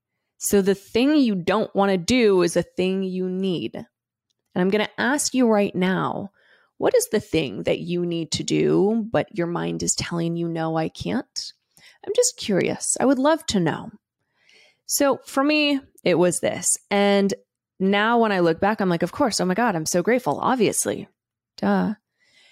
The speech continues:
But it's only in hindsight that we realize the choices, the hard choices we make were the right ones. So during this time,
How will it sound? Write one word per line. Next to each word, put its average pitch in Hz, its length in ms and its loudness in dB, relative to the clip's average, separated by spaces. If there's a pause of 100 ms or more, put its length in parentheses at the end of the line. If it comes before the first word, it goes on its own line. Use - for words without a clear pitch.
(140)
But 226 120 4
it's 240 220 0
only 262 360 4
in 262 100 0
hindsight 185 600 0
that 175 180 0
we 180 160 4
realize 196 540 2
the 180 80 0
choices, 180 600 0
the 170 180 0
hard 170 680 -2 (100)
choices 180 480 0
we 196 120 2
make 208 360 0 (120)
were 175 200 2
the 160 160 2
right 147 340 0
ones. - 520 -6 (600)
So 330 160 2
during 320 260 4
this 294 160 2
time, 175 560 0